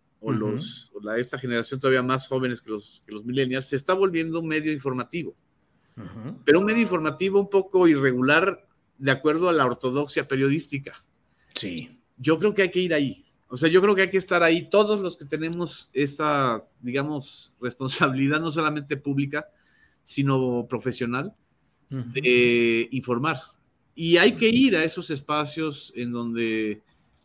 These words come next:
Speaker 1: l-, las nuevas audiencias se están informando, de alguna manera, ¿no?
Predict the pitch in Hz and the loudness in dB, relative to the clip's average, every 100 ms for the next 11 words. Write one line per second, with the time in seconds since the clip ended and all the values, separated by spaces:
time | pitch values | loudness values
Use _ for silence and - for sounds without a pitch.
0 | _ - 120 117 - _ 123 127 120 120 | _ -8 -4 -4 -6 _ -4 0 -2 0
1 | 160 185 147 139 135 139 131 143 135 113 | 0 0 0 -2 0 -2 -2 -6 -6 -6
2 | - 131 139 143 139 151 202 214 - _ | -4 -2 -4 -4 -2 -2 -2 -4 -10 _
3 | _ _ 110 113 131 120 117 117 101 104 | _ _ -6 -4 -4 -6 -8 -10 -14 -20